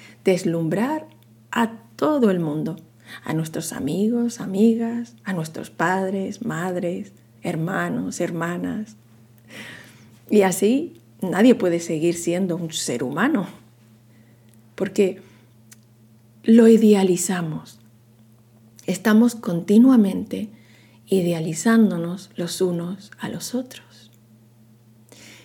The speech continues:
Y cuando no nos mostramos a la altura del ideal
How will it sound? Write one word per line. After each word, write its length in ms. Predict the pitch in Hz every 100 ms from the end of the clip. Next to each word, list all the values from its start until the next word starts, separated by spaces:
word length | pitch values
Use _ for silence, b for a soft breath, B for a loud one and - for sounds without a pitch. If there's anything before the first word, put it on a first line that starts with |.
| B -
Y 180 | 262 226
cuando 440 | - 202 190 185
no 180 | 180 202
nos 220 | 226 233
mostramos 640 | 226 208 - 233 233 180 -
a 60 |
la 100 | -
altura 400 | - - 240 226
del 240 | 196 196 180
ideal 840 | 175 170 170 202 262 190 143